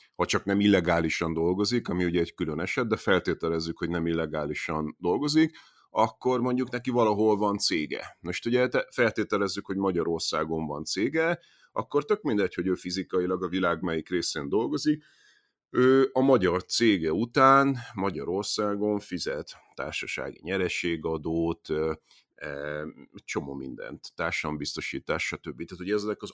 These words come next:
adó része biztos, hogy Magyarországon csapódik le.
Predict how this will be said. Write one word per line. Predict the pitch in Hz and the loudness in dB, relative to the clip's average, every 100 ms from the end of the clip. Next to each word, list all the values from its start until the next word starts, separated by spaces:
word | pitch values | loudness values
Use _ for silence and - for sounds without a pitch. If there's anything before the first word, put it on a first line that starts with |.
| - | -2
adó | 127 113 110 110 | 0 0 0 2
része | 107 107 - | 0 0 0
biztos, | 104 151 - - | -2 -2 -4 -4
hogy | 78 | -4
Magyarországon | 80 76 76 76 - 76 76 73 | -4 -4 -2 -2 -2 -2 -4 -4
csapódik | - 80 73 73 69 | -6 -6 -6 -8 -6
le. | 170 | -6